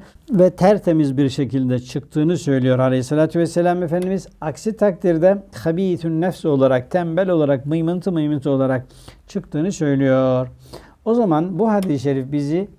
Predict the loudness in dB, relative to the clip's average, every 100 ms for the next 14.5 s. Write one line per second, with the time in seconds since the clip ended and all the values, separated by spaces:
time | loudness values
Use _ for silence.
0 | _ _ -2 2 4 4 4 2 2 0
1 | 0 0 0 -2 -6 _ -20 _ _ _
2 | 2 4 4 2 0 0 -2 -2 0 0
3 | 0 0 0 2 0 0 -2 -4 -6 -16
4 | -20 _ _ _ -6 0 4 4 2 -12
5 | _ _ _ -2 0 0 -2 0 -2 -2
6 | -6 -6 -2 0 0 2 0 0 -2 -4
7 | -4 0 0 0 0 0 -4 -16 _ _
8 | -6 -4 0 0 0 0 0 -2 -4 -4
9 | -4 -2 -2 -2 0 -2 0 0 0 -2
10 | -2 0 0 0 -2 -4 -4 -4 -2 0
11 | 0 0 0 0 -4 -20 _ -2 0 2
12 | 0 0 -2 -2 -2 -4 -6 -6 -4 -4
13 | -2 -4 -4 -6 -10 _ _ _ -10 -2
14 | 0 2 4 4 0